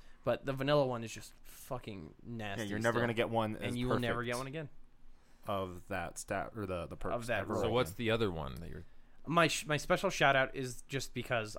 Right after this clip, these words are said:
Speaker 1: I used it a lot.
Speaker 2: Mm-hmm.
Speaker 1: That's what I had access to, Swordbreaker.
Speaker 2: Swordbreaker was great.
Speaker 1: I
Speaker 3: That's
Speaker 1: like
Speaker 3: one I missed out
Speaker 1: Swordbreaker.
Speaker 3: on.
Speaker 2: Especially after the, the shotgun buffs.
Speaker 1: Uh, totally, yeah, yeah. I liked it a lot.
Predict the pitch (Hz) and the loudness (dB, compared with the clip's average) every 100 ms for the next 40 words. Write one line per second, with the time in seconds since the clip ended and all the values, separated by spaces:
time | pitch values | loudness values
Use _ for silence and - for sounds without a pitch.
0 | - 101 104 110 117 113 110 110 - - | -8 -6 -6 -6 -6 -2 0 0 -4 -16
1 | - - 92 92 92 131 - - - 110 | -16 -12 -8 -6 -8 -8 -12 -14 -12 -6
2 | 101 107 101 104 - - 117 107 110 82 | -4 -2 -2 -4 -6 -8 -6 -6 -6 -8
3 | 73 - - - - - - - - 180 | -10 -12 -14 -16 -18 -16 -16 -14 -4 0
4 | 220 311 277 110 110 175 277 - - 127 | 2 2 2 2 0 2 0 -2 4 6
5 | 135 160 180 151 147 90 87 92 - 143 | 8 8 8 8 6 6 2 0 -6 0
6 | 143 143 185 135 147 - 170 156 151 143 | 4 6 6 6 4 6 6 6 6 2
7 | 151 147 190 269 131 80 - - - - | 2 2 2 0 -2 -2 -6 -12 -12 -10
8 | 127 220 294 131 165 165 113 - - - | 0 2 4 4 4 4 0 -6 -8 6
9 | 143 170 185 196 143 131 | 8 8 6 4 6 6